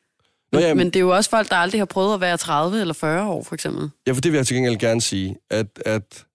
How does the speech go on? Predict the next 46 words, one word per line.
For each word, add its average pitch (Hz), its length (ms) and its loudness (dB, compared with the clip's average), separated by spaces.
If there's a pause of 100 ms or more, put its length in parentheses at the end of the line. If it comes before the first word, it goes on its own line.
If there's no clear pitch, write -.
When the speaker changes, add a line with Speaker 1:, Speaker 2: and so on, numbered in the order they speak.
(100)
Speaker 1:
at 110 120 -4
det - 20 -2
er 143 40 4
jo 135 40 2
så 117 100 -2
det, 123 160 0
der 117 80 2
er 104 60 0
rart 107 320 0
ved 104 80 0
ligesom 104 300 -2
os 98 340 -4
at, 95 280 -2
øh, 87 320 -6 (1080)
altså 104 220 -2
at 98 60 -2
være 98 140 -2
sammen 110 260 0
med 95 80 0
dig 98 140 -2
og 98 60 0
Julian, 110 300 -2
hvor 95 200 -4
sådan 98 200 -6
at, 92 220 -8 (160)
altså 104 200 -4
at 104 80 -6
I 123 100 -4
hviler 117 460 -2
mere 82 200 -8
i - 40 -10
det. - 140 -14 (520)
Hvor 92 120 -10
sådan 92 240 -8
at 98 60 -10
jeg 98 80 -2
har 101 100 0
måske 95 320 -4
sådan 95 160 -6
lidt 95 140 -6
mere... 92 260 -2 (920)
Ja, - 60 -4
det - 100 -6
ved 90 120 -2
jeg 58 80 -4
ikke. - 220 -10